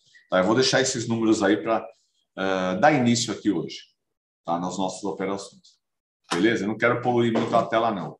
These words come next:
Tá bem espaçado, tá bem legal. Tá? Projeção de alvos assim longos.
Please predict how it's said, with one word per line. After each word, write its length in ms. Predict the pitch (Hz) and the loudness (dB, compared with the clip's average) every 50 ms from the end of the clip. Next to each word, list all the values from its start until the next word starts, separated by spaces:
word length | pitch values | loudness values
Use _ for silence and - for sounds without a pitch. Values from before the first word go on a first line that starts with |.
| _ _ _ | _ _ _
Tá 140 | _ 104 98 | _ 0 0
bem 180 | - - 131 151 | 0 0 0 0
espaçado, 800 | 156 - - 127 113 107 - - - 104 110 120 120 117 110 | 0 0 2 0 0 0 0 0 2 2 4 4 2 0 -2
tá 100 | - 110 | -2 -2
bem 200 | 92 104 123 139 | -2 -2 -2 -4
legal. 680 | 143 131 104 87 92 92 98 107 113 123 - - - - _ _ _ _ _ _ _ _ _ _ _ _ _ _ _ _ _ _ _ _ _ | -2 -4 -4 -2 0 2 2 2 2 0 -2 -8 -14 -20 _ _ _ _ _ _ _ _ _ _ _ _ _ _ _ _ _ _ _ _ _
Tá? 160 | - 95 98 | -2 -2 -2
Projeção 840 | - - 107 120 120 117 113 107 107 - - 120 123 120 104 - - - _ _ _ - | -2 -4 -4 -4 -2 0 -2 -2 -2 -2 -4 -4 -4 -4 -6 -8 -12 -18 _ _ _ -12
de 160 | - 95 101 | -4 2 4
alvos 400 | 101 107 113 113 104 95 92 95 | 6 6 6 6 4 0 -4 -6
assim 300 | 87 85 - 113 113 104 | -8 -8 -6 -4 -4 -2
longos. 920 | 95 98 104 117 123 127 127 120 110 113 110 - - - - - _ _ | 0 2 2 4 4 2 2 0 -2 -4 -6 -6 -8 -12 -16 -18 _ _